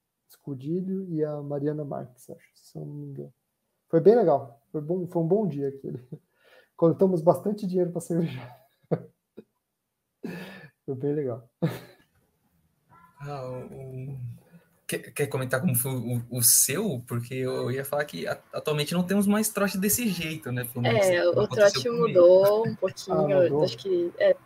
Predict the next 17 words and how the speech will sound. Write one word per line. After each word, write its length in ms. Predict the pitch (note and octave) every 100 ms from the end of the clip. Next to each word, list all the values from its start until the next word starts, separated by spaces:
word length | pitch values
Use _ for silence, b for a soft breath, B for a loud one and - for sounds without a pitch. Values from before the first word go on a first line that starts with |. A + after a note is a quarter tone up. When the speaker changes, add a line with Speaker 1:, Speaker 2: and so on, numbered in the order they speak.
| _
Speaker 3:
tiveram 420 | - G3 G3+ A3
alguns 380 | A3 G#3+ A#3 A#3+
episódios 800 | B3 A#3+ G3+ G3+ G3 G#3 F#3+ F3+
em 160 | F#3+ F#3
vários 340 | F#3+ F#3+ G3
lugares 400 | F#3+ F3+ F#3 F#3+
de 100 | F#3+
trotes 320 | F#3+ F3+ -
muito 220 | F#3 F3
pesados, 720 | - E3 F3+ F#3+ F3 E3 E3
e 180 | E3 E3
hoje 400 | E3+ F3+ F3+ F#3
a 160 | F3 F#3
Unesp 320 | F#3 F3+ - G#3+
proibiu 520 | G#3+ G#3 B3 G#3 A3
o 60 | A3
trote. 520 | - F3 F3 - D4